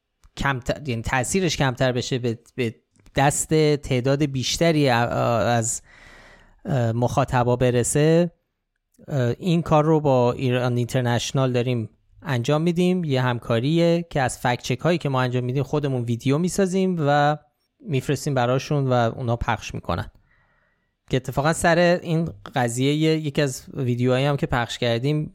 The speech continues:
همون ماجرای فدراسیون سکس در سوئد بود که اتفاقاً خود ایران اینترنشنال خبر نادرستی رو که پخش کرده بود و منتشر کرده بود خیلی کمک کرد به، اه،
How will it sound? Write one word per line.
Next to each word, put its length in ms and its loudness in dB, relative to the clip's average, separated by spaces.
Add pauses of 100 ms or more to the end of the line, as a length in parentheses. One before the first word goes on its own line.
همون 240 0
ماجرای 720 0
فدراسیون 600 -2
سکس 520 -4
در 180 0
سوئد 440 -2
بود 260 -4
که 280 -2 (340)
اتفاقاً 280 -2
خود 260 -2 (460)
ایران 260 -2
اینترنشنال 880 -2 (880)
خبر 400 2
نادرستی 520 2
رو 80 -2
که 100 -2
پخش 300 -2
کرده 340 0
بود 300 -2
و 200 2
منتشر 520 -2
کرده 360 0
بود 180 -2
خیلی 560 0
کمک 340 -2
کرد 280 -2
به، 260 0 (760)
اه، 220 -4